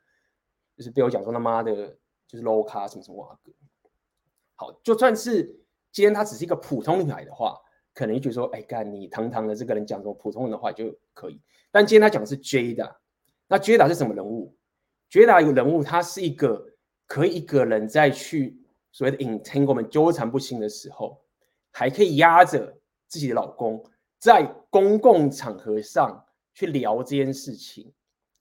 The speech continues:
她不是什么受害者，她的，她从头到尾，我认为她是里面最 dictator 的、最暴君的人，但是隐性的，不是显性的。所以大家会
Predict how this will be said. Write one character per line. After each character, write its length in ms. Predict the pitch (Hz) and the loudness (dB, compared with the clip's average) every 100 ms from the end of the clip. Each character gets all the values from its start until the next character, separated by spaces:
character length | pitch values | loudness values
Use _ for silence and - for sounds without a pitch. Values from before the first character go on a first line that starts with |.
| _ _ | _ _
她 200 | - 233 | -10 -8
不 160 | 170 | -8
是 180 | 147 214 | -10 -12
什 180 | - 117 | -14 -14
么 240 | 98 95 80 _ _ | -16 -16 -20 _ _
受 220 | _ - 143 | _ -8 -8
害 160 | 117 | -8
者， 260 | 92 60 _ _ _ _ _ _ _ | -14 -20 _ _ _ _ _ _ _
她 220 | - 196 208 | -10 -2 2
的， 320 | 202 160 - - _ | 2 2 -4 -14 _
她 260 | - - 233 - | -14 -8 -8 -10
从 320 | - - 151 | -10 -4 -2
头 120 | 156 170 | -2 0
到 160 | 202 | 2
尾， 100 | 143 | 2
我 100 | 117 | 0
认 80 | 156 | -2
为 80 | 147 | -2
她 80 | 156 | -4
是 120 | 165 | -4
里 140 | 117 | -8
面 420 | 120 143 127 - _ _ _ _ _ | -6 -4 -6 -12 _ _ _ _ _
最 380 | - 185 147 131 | -6 -4 -2 -6
dictator 640 | - 131 - 147 143 131 - | -12 -14 -8 -2 -2 -2 -6
的、 80 | |
最 160 | - 151 | -8 -8
暴 280 | 139 156 117 | -4 -4 -4
君 180 | - 110 | -10 -14
的 100 | 110 | -14
人， 180 | - _ _ _ _ _ _ _ _ | -18 _ _ _ _ _ _ _ _
但 160 | 156 | -2
是 60 | 147 | -2
隐 200 | 120 92 | -8 -14
性 240 | - 127 98 | -12 -12 -12
的， 80 | |
不 100 | - | -16
是 100 | 107 | -14
显 220 | 135 - - | -14 -14 -20
性 240 | 110 - | -20 -20
的。 60 | _ _ _ _ _ _ | _ _ _ _ _ _
所 200 | - 165 | -12 -8
以 360 | 240 240 - _ _ _ _ _ _ _ _ _ _ _ | -6 -8 -12 _ _ _ _ _ _ _ _ _ _ _
大 140 | - 226 | -2 0
家 260 | 214 202 | 2 0
会 420 | 190 214 190 156 | 0 -2 -2 -4